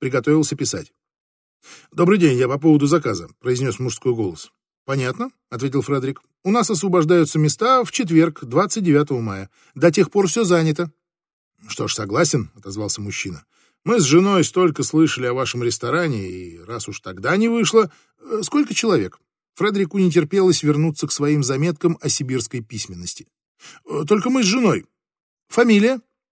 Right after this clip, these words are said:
"Марк Горд", последовал ответ. Фредерик записал фамилию. Время семь вечера. Марк Горд. Фредерик круто остановился на пути к своему столику.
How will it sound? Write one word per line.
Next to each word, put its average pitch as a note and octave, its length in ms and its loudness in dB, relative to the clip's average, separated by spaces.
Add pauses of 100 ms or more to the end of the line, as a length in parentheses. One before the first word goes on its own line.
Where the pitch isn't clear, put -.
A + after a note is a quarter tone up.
(180)
"Марк - 380 4
Горд", G#2 480 -6 (160)
последовал B2 480 0
ответ. G#2+ 340 -6 (640)
Фредерик F3 340 2
записал D3 400 0
фамилию. A2 500 -4 (640)
Время F3 420 4
семь D3+ 360 0
вечера. G2 600 -6 (720)
Марк D3+ 720 0
Горд. G#2 840 -2 (920)
Фредерик F#3+ 420 2
круто G#3+ 320 0
остановился G3+ 540 2
на G3+ 100 4
пути F#3 260 -2
к - 60 -4
своему F3 300 4
столику. G#2+ 520 0